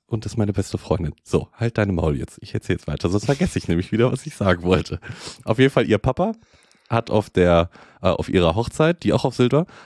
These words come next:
eine Rede gehalten. Und er hat einen ganz, ganz tollen Satz gesagt.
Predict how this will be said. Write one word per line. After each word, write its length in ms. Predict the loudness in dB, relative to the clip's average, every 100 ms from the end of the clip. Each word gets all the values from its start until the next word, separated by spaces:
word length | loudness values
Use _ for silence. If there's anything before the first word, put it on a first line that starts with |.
| -6
eine 340 | 0 2 2 2
Rede 180 | 0
gehalten. 460 | 0 0 0 0 -6 -8 -6
Und 80 | 0
er 40 | 0
hat 60 |
einen 80 | 0
ganz, 280 | -2 -2 0
ganz 240 | 0 -2 -2
tollen 300 | 0 2 2
Satz 260 | 0 -2
gesagt. 320 | -4 -2 -4